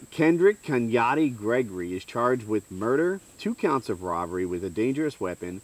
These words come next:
assault with a deadly weapon with intent to kill, inflicting serious injury, and first-degree rape.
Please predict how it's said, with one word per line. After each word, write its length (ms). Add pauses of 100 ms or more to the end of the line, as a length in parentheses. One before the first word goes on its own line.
(280)
assault 400
with 160
a 60
deadly 380
weapon 480
with 160
intent 420
to 80
kill, 540
inflicting 640
serious 480
injury, 480
and 180
first-degree 600
rape. 360